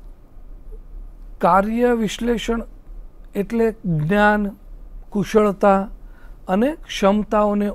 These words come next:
ઓળખવા માટે કોઈ વિશિષ્ટ કાર્યવાહી હાથ ધરવામાં આવે છે કે જે કોઈ ચોક્કસ નોકરી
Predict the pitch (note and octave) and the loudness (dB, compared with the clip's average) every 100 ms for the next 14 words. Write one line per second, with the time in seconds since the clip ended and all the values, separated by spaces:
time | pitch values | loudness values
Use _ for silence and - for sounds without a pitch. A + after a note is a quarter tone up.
0 | - E3+ F#3 - F#3 F#3 F3+ F3 F#3+ - | 0 0 0 -2 -4 -2 -4 -6 -8 -2
1 | F3 D3+ D3+ F#3 B3+ A3 - D#3 - - | -2 -2 -2 0 0 0 -4 -12 -12 -16
2 | - - - - F3+ F#3 G3+ F#3 E3 F3 | -18 -16 -10 0 4 4 4 2 2 2
3 | A#3 - - B2+ D3+ F#3 E3+ D3+ D3 D3+ | 0 -6 -14 -2 2 2 0 -2 -2 -2
4 | E3+ E3+ F#3+ F3+ C#3 C#3 - - - - | -4 0 2 2 -2 -8 -16 -20 -20 -20
5 | - - - - A3+ A#3+ D#3+ C3 - - | -20 -20 -12 0 4 4 2 -4 -6 -18
6 | - - - - - - - - G#3 G#3 | -18 -18 -16 -16 -14 -16 -12 0 0 0
7 | - G#3+ G3+ - - B3 A3 - E3 D#3+ | 0 2 0 -2 0 0 0 -6 -2 2
8 | E3 E3+ G3+ A3 D4+ | 2 2 0 0 0